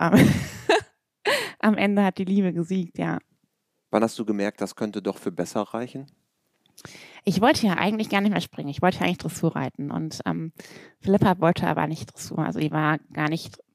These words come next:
Speaker 1: so gewillt, sich so wirklich, ähm,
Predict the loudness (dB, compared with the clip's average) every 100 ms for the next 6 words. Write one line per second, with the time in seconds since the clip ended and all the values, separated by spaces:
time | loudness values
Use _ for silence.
0 | _ -8 -4 2 4 6 4 4 -2 -2
1 | -4 0 2 2 -2 -6 -12 -2 -2 0
2 | -6 -6 -8 -4 -4 -6